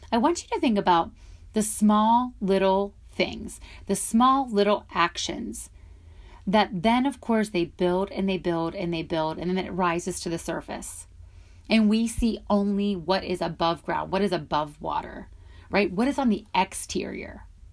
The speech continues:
Now, I know that in my life, you know, I've worked with many women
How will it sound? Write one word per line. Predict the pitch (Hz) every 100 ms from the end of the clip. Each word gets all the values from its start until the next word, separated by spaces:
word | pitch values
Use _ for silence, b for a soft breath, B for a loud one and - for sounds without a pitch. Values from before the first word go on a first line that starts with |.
| - - B B B B
Now, | 220 - - 202
I | 247 302
know | 302 247
that | 214 190
in | 175
my | 165 185
life, | 175 160 185
you |
know, | 170
I've | 170 196
worked | 196 185
with | 180 180
many | 165 175
women | 175 170 165 170